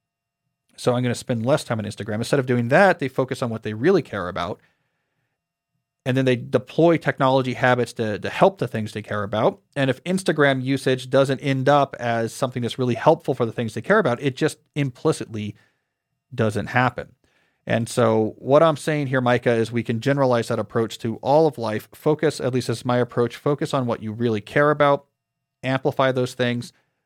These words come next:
prioritize those things. The stuff that doesn't matter will be, as a natural consequence,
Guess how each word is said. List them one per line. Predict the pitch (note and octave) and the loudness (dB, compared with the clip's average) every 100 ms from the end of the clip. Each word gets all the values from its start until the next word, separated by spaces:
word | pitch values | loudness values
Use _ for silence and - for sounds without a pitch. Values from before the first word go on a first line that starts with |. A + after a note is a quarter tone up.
| _ | _
prioritize | - A2+ C#3 C#3+ C3 B2 | 0 4 4 4 0 0
those | A#2+ A#2 | 0 -4
things. | - A2+ A2 - _ _ _ _ _ _ | -4 -4 -4 -8 _ _ _ _ _ _
The | B2 A#2+ | 0 0
stuff | A#2+ - C#3 C3 - | 0 2 2 2 0
that | B2+ B2 | 0 0
doesn't | - B2 B2 - | 0 0 0 -4
matter | C3 C#3+ F3+ G3 - _ _ _ _ _ _ _ _ - | 0 2 2 0 -6 _ _ _ _ _ _ _ _ -8
will | B2+ C3 D#3+ F#3 F3+ | -2 2 6 6 4
be, | D3 D3 D3 C#3 | 0 0 0 0
as | C3+ A#2+ | -2 -2
a | C3+ | -2
natural | B2+ B2+ B2+ C3+ | 2 0 0 -4
consequence, | - A#2 A#2 A#2+ A#2 A2 G#2+ | -2 -4 -4 -6 -2 -2 -4